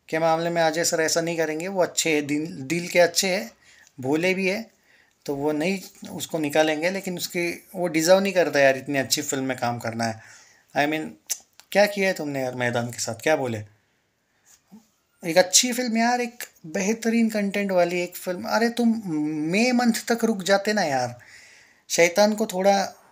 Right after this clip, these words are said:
कमाने भी देते ना अभी यार। शैतान के स्क्रीन्स भी मैदान की वजह से कम हुए थे, ये बोनी कपूर ने शैतान को भी रोक दिया। वो तो already ब्लॉकबस्टर भी है, लेकिन वो एक सौ साठ क्या एक सौ, दो सौ करोड़ भी नेट कलेक्शन कर सकती थी,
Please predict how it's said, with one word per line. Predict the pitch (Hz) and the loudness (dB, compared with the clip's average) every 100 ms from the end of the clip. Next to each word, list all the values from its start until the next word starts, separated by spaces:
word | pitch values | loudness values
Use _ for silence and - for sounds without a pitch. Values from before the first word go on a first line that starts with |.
| - - - - - | -20 -20 -20 -8 4
कमाने | 165 190 208 214 | 6 8 6 4
भी | 214 | 2
देते | 220 196 180 | 0 0 0
ना | 226 262 | 2 2
अभी | 185 170 156 | 2 0 0
यार। | 160 | 0
शैतान | - 175 180 208 | 2 0 0 -2
के | 214 | 0
स्क्रीन्स | - 226 233 214 | 0 2 2 2
भी | 247 233 | 0 0
मैदान | 220 214 214 | 0 -2 -4
की | 208 | -6
वजह | 202 190 | -6 -4
से | 202 | -4
कम | 185 180 | 0 0
हुए | 160 143 | 0 -2
थे, | 160 | -2
ये | 151 | -2
बोनी | 151 175 185 | 0 -2 -2
कपूर | 196 202 196 | -4 -6 -6
ने | 196 | -2
शैतान | 180 175 208 214 | 0 2 2 2
को | 226 | 2
भी | 226 | 2
रोक | 202 190 | 2 2
दिया। | 147 139 104 - - - - _ _ _ - | 0 -2 -2 -6 -20 -20 -20 _ _ _ -2
वो | 165 | 0
तो | 196 196 | 2 2
already | 202 220 | 2 0
ब्लॉकबस्टर | 208 208 196 190 220 208 | 2 0 -2 -4 -4 0
भी | 190 | 0
है, | |
लेकिन | 160 156 185 | 0 0 -2
वो | 190 | 0
एक | 175 | 0
सौ | - | 0
साठ | 202 190 196 - | 2 2 2 0
क्या | 240 | 0
एक | 220 | 0
सौ, | - 196 | -2 -2
दो | 156 180 | -2 -2
सौ | 220 | 0
करोड़ | 208 202 202 | 0 0 0
भी | 214 | 0
नेट | 196 190 | 0 0
कलेक्शन | 185 180 - 160 | -2 -2 -4 -4
कर | 156 147 | -4 -4
सकती | 139 - 120 | -6 -12 -14
थी, | 117 | -14